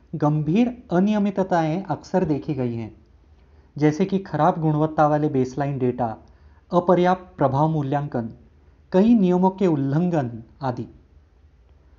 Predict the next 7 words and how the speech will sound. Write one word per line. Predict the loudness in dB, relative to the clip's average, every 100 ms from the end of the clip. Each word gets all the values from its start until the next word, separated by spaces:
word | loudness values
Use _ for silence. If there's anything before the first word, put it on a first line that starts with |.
| _ -4
पर्यावरण | 0 2 2 2 2
मंत्रालय | 0 0 0 2 0
ने | -2
खुद | -2 -4
स्वीकार | -2 -2 0 0 0
किया | 0 -2
है | -2 -8